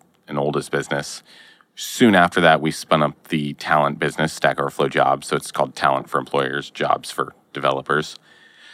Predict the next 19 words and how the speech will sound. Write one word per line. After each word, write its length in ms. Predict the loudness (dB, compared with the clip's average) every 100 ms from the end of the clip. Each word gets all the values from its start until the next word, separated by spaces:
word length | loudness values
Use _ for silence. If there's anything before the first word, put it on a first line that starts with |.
| -20
So 240 | -4 4 6
we 140 | 6
definitely 340 | 4 4 4
have 80 | 2
some, 160 | 2 4
and 80 | 6
those 160 | 6
businesses 480 | 4 2 0 0 0
have 160 | 0 0
grown 300 | 4 6 4
and 100 | 2
evolved 380 | 4 4 6
over 180 | 2 2
time 400 | 4 4 6 4
and 140 | 2 4
gotten 360 | 2 2 -4
new 120 | -4
products 720 | -4 2 4 6 4 0 -6 -2
and 260 | -2 -2